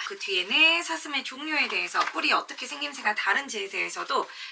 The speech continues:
이렇게 길게 펼쳐서 확인해 볼 수 있어요. 이처럼 양장본이 그냥 단순하게 책을 넘겨서 봄으로써 지식을 습득하는 게 아니라,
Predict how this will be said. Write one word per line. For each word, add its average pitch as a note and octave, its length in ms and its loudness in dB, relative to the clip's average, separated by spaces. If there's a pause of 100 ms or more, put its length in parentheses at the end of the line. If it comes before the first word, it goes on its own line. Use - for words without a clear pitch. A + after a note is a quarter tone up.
이렇게 G#3+ 200 -2
길게 A#3 340 2
펼쳐서 C4+ 580 2
확인해 C#4 320 -4
볼 F#3+ 100 -6
수 - 140 -8
있어요. D#3 520 4 (300)
이처럼 B3 540 6
양장본이 B3+ 720 4
그냥 A#3+ 220 2
단순하게 C4+ 640 2
책을 D#4 260 0
넘겨서 B3+ 680 4
봄으로써 A3+ 680 2
지식을 A#3 400 0
습득하는 C4+ 500 -4
게 C#4 80 2
아니라, G3+ 460 4